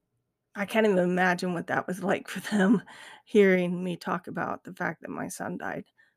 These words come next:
But I was desperate to, uh, to tell the world that, hey, he existed. He mattered. And he still matters.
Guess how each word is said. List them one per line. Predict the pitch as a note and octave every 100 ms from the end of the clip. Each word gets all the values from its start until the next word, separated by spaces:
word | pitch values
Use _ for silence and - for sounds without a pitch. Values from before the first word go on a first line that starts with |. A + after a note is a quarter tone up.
| _ _ _ _
But | F#3+
I | G3+
was | F#3
desperate | F#3 F3 A3 A3 - E3+ - - _ _ -
to, | - G#3 G3+ F#3 F3+ F#3 _ _ _ _ _ _ -
uh, | -
to | - G3
tell | - B3+ C#4+
the | A3+
world | A3 D4+ C4 G#3+
that, | F3 E3+
hey, | - C4+ A#3
he | G3 B3+ A3
existed. | E3+ E3+ C4 C4 - - - _ _ _ _ _ _ _
He | _ D4+ C4
mattered. | F3 - D4 - F#3 - - _ _ _ _ _ _ _ _ _ _ -
And | G#3
he | G3
still | - - F#4
matters. | - - - - -